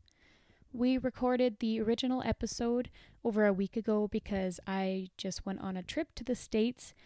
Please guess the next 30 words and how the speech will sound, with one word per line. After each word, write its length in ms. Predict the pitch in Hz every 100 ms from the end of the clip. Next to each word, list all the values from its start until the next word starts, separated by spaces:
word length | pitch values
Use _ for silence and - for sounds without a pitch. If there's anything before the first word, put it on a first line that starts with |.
| - - _
which 300 | 220 - -
has 220 | 202 190
actually 460 | 208 220 - 233 214
now 200 | 208 208
landed 400 | 214 214 214 208
me 200 | 202 202
in 240 | - 180
self-isolation 1400 | - - 240 - - 202 196 - 190 226 269 294 277 285 - -
due 140 | 214
to 140 | - 190
the 100 | 185
coronavirus 880 | - 208 214 208 202 202 202 - -
pandemic 640 | - 190 185 208 311 - - - - _ - -
that 180 | 185 -
is 180 | 185
happening 360 | - 196 - 190
in 140 | 190
this 160 | 185 175
crazy 400 | - 190 180 185
world 320 | 180 190 190
of 100 | 196
ours. 340 | 226 339 403 - - - - -
So 300 | - 226 214
that 180 | 214 226
means 300 | 240 233 220
that 380 | - 202 202 -
Michelle 560 | 220 202 196 - 220 240
can't 380 | - 226 208 -
be 140 | 220
here 440 | 196 208 196 262